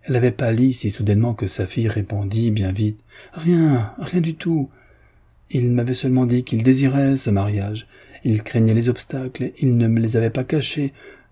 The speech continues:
Oh, je t'en prie, maman, si tu ne veux pas me briser le cœur, ne dis pas de mal de lui. » Madame Sorel éprouvait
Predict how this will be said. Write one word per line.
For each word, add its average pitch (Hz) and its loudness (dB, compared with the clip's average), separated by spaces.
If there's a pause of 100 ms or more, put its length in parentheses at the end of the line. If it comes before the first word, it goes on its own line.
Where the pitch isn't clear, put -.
(100)
Oh, 151 0
je - -6
t'en 147 -4
prie, 190 2
maman, 117 0 (540)
si - -12
tu - -6
ne 123 4
veux 113 2
pas 127 -4
me 101 2
briser 104 2
le 104 0
cœur, 104 -4 (360)
ne 170 8
dis 139 2
pas 104 0
de 98 2
mal 95 2
de 104 0
lui. » 98 -2 (1400)
Madame 90 -2
Sorel 98 -2
éprouvait 98 -4